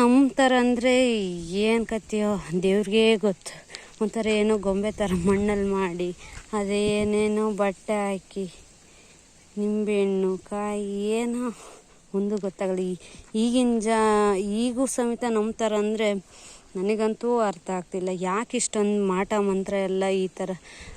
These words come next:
ನಂಬ್ತಾರೋ ಬಿಡ್ತಾರೋ ಅನ್ನಂಗೆ ಆಗೈತೆ. ಯಾಕೆ ನಂಬ್ತಾರೆ ಅನ್ನೋದೇ ನನಗೆ ಗೊತ್ತಾಗ್ತಿಲ್ಲ. ನಾನಂತೂ ಜಾಸ್ತಿ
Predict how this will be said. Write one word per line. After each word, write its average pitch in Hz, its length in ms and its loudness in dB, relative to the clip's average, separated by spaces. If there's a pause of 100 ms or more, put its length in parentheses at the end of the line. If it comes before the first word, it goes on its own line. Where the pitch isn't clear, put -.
(400)
ನಂಬ್ತಾರೋ 196 560 0 (180)
ಬಿಡ್ತಾರೋ 196 560 -2 (140)
ಅನ್ನಂಗೆ 190 420 0
ಆಗೈತೆ. 180 460 -4 (420)
ಯಾಕೆ 220 200 -2 (120)
ನಂಬ್ತಾರೆ 202 460 -2
ಅನ್ನೋದೇ 196 360 -2
ನನಗೆ 185 280 0
ಗೊತ್ತಾಗ್ತಿಲ್ಲ. 175 460 -8 (120)
ನಾನಂತೂ 196 400 -2 (140)
ಜಾಸ್ತಿ 170 280 -6